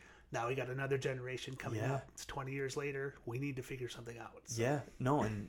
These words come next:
Speaker 2: my generation barely watches baseball. We use it more as just, like, a fun day out, and we really
Speaker 1: Right.
Speaker 2: don't know what the team is. We don't know
Speaker 1: Right.
Speaker 2: the players. And these integral rules that are important to the caretaking of the game should be held by the fans,
Speaker 1: Mm-hmm.
Speaker 2: because that's who's raising the next group. That's who's bringing it up in popularity,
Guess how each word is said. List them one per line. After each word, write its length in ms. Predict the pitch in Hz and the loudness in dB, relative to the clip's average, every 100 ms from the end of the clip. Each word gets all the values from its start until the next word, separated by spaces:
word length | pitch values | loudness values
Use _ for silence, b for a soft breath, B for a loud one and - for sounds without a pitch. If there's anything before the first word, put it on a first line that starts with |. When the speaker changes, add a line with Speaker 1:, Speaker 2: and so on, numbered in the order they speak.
| - | -8
Speaker 2:
my 220 | 110 107 120 | -4 0 4
generation 520 | 131 131 123 - 113 | 6 8 6 4 2
barely 240 | 107 110 | 4 4
watches 320 | 107 110 - | 4 2 0
baseball. 440 | - 107 - 98 98 | 0 0 2 0 0
We 100 | 107 | 0
use 240 | 107 110 | -2 0
it 100 | 107 | -2
more 220 | 104 107 107 | 0 2 2
as 180 | 104 | 0
just, 220 | - 104 - | -2 -2 -2
like, 120 | 101 | -4
a 40 | |
fun 320 | - 107 101 104 | -4 -2 0 0
day 180 | 101 | 2
out, 280 | 101 117 - - | 6 6 6 0
and 120 | 110 | -4
we 100 | 104 | 0
really 180 | 117 117 | 4 6
Speaker 1:
Right. 60 | 113 | 6
Speaker 2:
don't 200 | 107 110 | 4 2
know 100 | 107 | 2
what 180 | 107 - | 0 -2
the 60 | |
team 260 | - 123 147 | -2 0 4
is. 360 | 156 156 - - | 4 4 2 2
We 60 | |
don't 140 | 107 104 | 4 4
know 80 | 104 | 2
Speaker 1:
Right. 60 | |
Speaker 2:
the 60 | 98 | 6
players. 520 | 151 160 147 147 - B B B B B - | 8 10 10 8 2 B B B B B 0
And 140 | 120 | 2
these 260 | 131 120 - | 4 2 2
integral 380 | 135 - - 127 | 0 2 4 4
rules 480 | 113 139 170 117 - | 6 6 8 6 4
that 120 | 110 | 4
are 200 | 107 104 | 4 4
important 400 | 123 - - 131 | 0 0 0 0
to 60 | - | -6
the 60 | 113 | -6
caretaking 680 | - 120 117 - 110 110 | 2 2 2 2 0 0
of 60 | 104 | -2
the 60 | 107 | 2
game 440 | 110 170 113 110 b b b b - | 2 2 2 -2 b b b b -2
should 240 | - 180 | 0 4
be 100 | 160 | 4
held 220 | 120 139 | 6 6
by 120 | 123 | 6
the 60 | 110 | 4
fans, 500 | 131 190 180 - - 120 | 4 4 2 -2 -6 -4
Speaker 1:
Mm-hmm. 480 | 117 120 - 160 | -4 -4 -2 -2
Speaker 2:
because 260 | 233 113 101 | 0 0 2
that's 260 | 110 120 - | 2 2 2
who's 200 | 127 120 | 0 6
raising 300 | 113 120 113 | 6 8 4
the 60 | |
next 240 | 113 113 - | 4 2 2
group. 300 | 117 135 - | 4 4 2
That's 180 | 104 - | 0 0
who's 160 | 110 | -2
bringing 300 | - 110 117 | 2 2 4
it 100 | 110 | 4
up 220 | 107 135 110 | 6 6 2
in 80 | |
popularity, 720 | 107 107 - 107 117 139 160 | 4 4 4 4 4 4 2